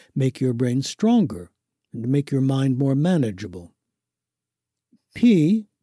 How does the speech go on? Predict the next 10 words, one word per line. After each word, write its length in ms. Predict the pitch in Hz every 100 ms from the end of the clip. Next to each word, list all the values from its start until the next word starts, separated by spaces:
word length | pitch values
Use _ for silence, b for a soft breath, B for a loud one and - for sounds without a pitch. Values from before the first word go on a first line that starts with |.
| _ _ _
is 200 | - 156
for 200 | - 170
planning. 600 | 151 - 202 143 98 92 - _ _ _ _ _ _ - -
Without 360 | 123 135 165 147
a 40 |
plan, 840 | 143 - 214 247 214 123 123 196 208 _ _ _ _ _
you're 200 | 135 139
adrift 680 | 156 143 170 220 196 101 -
in 240 | 123 113 117
an 220 | 120